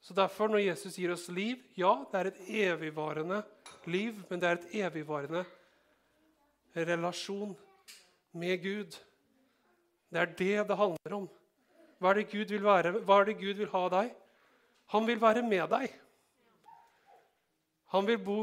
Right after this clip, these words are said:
i innsiden av deg. Han vil fylle deg med seg selv. Han vil gi deg alt det du trenger til.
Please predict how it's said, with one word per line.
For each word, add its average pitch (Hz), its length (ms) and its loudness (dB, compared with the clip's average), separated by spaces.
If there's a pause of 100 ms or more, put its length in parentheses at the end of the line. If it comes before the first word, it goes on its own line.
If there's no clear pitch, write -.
i 233 140 0
innsiden 160 460 -4
av 160 100 0
deg. 185 100 -4
Han 196 160 0
vil 208 160 -4
fylle 202 400 -6
deg 175 380 0
med 180 120 -2
seg 190 200 0
selv. 214 360 0
Han 202 140 -4
vil 202 160 -6
gi 175 220 -4
deg 175 100 2
alt 190 380 -2
det 175 100 -6
du 202 100 -4
trenger 175 360 -4
til. 226 240 -6